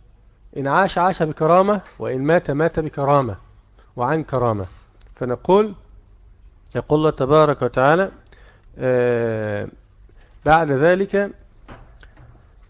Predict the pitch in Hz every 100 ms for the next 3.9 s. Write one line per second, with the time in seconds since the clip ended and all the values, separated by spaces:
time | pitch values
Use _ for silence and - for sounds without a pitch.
0 | - - - 180 190 180 151 - 175 175
1 | 160 147 143 165 165 151 143 127 131 143
2 | 160 170 180 - - - - - - -
3 | - 143 180 175 156 156 151 165 185